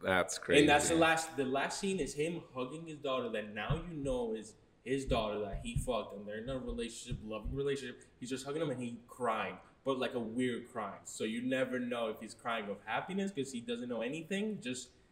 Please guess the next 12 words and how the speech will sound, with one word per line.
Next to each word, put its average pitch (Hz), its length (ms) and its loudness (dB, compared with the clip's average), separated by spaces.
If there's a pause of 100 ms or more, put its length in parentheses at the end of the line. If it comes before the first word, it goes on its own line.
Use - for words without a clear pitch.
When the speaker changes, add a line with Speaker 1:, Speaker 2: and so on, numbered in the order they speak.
(140)
Speaker 2:
the 123 160 4
love 127 420 4
that 127 160 4
they 127 160 2
had 139 540 0
before 123 320 -2
knowing 131 240 -2
that 117 100 -4
that 120 140 -2
was 117 160 -4
his 110 100 -14
daughter. 180 480 0